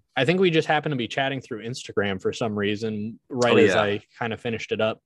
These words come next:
Speaker 2: I think you're right.
Speaker 1: So
Speaker 2: Yep.
Speaker 1: I, I actually may have sent it to you to text too, but it is what it is. So
Speaker 2: Yeah, I'd like to watch that again. 'Cause I
Speaker 1: Yeah.
Speaker 2: think it's a really, really good video. But, um,
Speaker 1: Yeah, like, I,
Speaker 2: that's your
Speaker 1: I, I made it fully to release it to everyone.
Speaker 2: Yeah.
Speaker 1: And then I'm just, I'm still fighting that,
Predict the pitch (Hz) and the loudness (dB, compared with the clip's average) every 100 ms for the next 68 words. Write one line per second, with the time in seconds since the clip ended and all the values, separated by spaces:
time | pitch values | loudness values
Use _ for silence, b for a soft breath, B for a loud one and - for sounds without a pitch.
0 | _ - 95 90 90 85 80 107 95 95 | _ -6 -2 0 2 2 0 -4 -2 -2
1 | - - 147 170 143 220 - 143 135 110 | -4 -4 -2 0 -2 -4 -4 -6 -6 -8
2 | - 113 110 113 - 117 107 - - 104 | -10 -8 -4 -4 -2 -2 -2 -6 -12 -4
3 | 135 - - - 113 90 87 87 _ b | -4 -4 -8 -6 -6 -4 -8 -14 _ b
4 | b - 131 107 101 95 95 - - 90 | b -4 -2 0 -2 -2 -4 -8 -10 -12
5 | - _ _ _ 95 90 90 95 90 82 | -14 _ _ _ -4 -2 -2 -4 -2 -4
6 | 80 - 85 - 85 85 _ _ B B | -4 -6 -8 -8 -10 -12 _ _ B B
7 | - 110 120 156 - 120 110 87 110 131 | -2 0 2 2 0 -2 -2 2 2 4
8 | - 95 104 110 95 80 87 85 78 76 | 2 0 2 2 0 0 0 0 -4 -10
9 | _ - 87 82 78 98 95 - - 180 | _ -12 -8 -6 -4 -6 -6 -8 0 2
10 | 175 156 160 151 165 165 147 196 226 156 | 4 4 2 2 2 4 4 4 4 0
11 | - - 147 170 170 123 - 123 110 104 | -4 0 2 4 2 0 -2 -6 -4 -4
12 | 107 139 - 117 - - 110 117 123 101 | -2 -2 -4 -8 -10 -10 -4 -2 0 2
13 | 90 85 - b b b - 123 135 127 | 2 -2 -8 b b b -2 2 4 4
14 | 127 127 - 117 107 139 127 - 139 131 | 2 -2 -4 -4 -2 -2 0 0 0 0
15 | 123 113 | -4 -4